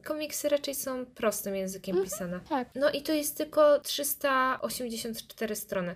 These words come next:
Speaker 1: w polskim wydaniu. To naprawdę jest mało. I patrząc na to, jak, po ile są tomy Heartstoppera,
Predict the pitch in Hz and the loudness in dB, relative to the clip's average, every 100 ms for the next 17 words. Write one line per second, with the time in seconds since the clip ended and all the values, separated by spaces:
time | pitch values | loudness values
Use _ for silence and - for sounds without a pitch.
0 | - - - 185 185 196 180 190 165 170 | -10 -2 4 4 4 -2 -2 -2 -2 -4
1 | 170 220 226 226 233 208 190 185 185 - | -4 -2 -2 0 0 2 0 0 -4 -6
2 | 185 165 156 160 226 262 254 254 247 262 | -2 0 -2 -4 -4 -2 0 0 -2 -4
3 | 247 247 233 226 226 247 - 254 254 226 | -2 0 2 0 2 4 4 2 2 2
4 | 240 226 - - 240 233 233 233 - 220 | -2 -4 -8 -4 -2 0 0 0 -4 2
5 | 196 226 | 4 4